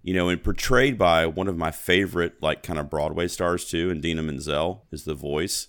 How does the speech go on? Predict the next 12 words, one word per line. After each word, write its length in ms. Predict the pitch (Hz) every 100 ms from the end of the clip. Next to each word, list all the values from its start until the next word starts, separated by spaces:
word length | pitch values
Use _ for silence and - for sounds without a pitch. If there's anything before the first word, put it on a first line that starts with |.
| _
and, 400 | 78 78 80 78 -
you 100 | 85
know, 120 | 78
lends 300 | 73 85 85 92
her 100 | 82
voice 320 | 82 85 -
to 140 | 78
a 20 | 78
lot 200 | 78 76
of 60 |
the 80 | 73
songs 640 | - 78 78 82 90 -